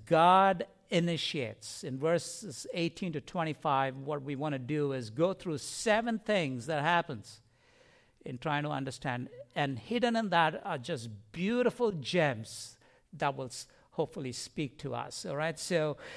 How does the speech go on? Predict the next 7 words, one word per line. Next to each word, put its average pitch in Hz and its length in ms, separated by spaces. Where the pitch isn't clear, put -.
so - 180
God 185 400
initiates, 175 800
step - 460
one, 151 480
a 135 200
helper 208 800